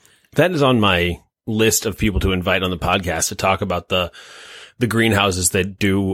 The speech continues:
on the North Shore. It's just amazing how much they produce up there.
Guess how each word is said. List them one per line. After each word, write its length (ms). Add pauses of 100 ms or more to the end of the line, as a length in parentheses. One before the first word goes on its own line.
on 600
the 120
North 240
Shore. 340
It's 220
just 500 (160)
amazing 560
how 160
much 220
they 100
produce 360
up 100
there. 220